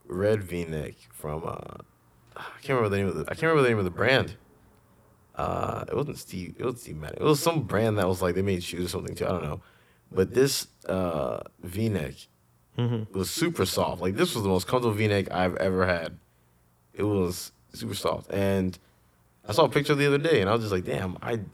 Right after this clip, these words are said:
Speaker 1: I remember when I lost this." I couldn't, I couldn't remember how I lost it, but I just remember, like,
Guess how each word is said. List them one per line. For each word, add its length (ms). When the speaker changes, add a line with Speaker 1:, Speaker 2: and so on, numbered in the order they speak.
Speaker 1:
I 140
remember 440
when 120
I 80
lost 380
this." 340
I 120
couldn't, 260
I 160
couldn't 240
remember 460
how 340
I 60
lost 280
it, 40
but 120
I 40
just 160
remember, 280
like, 160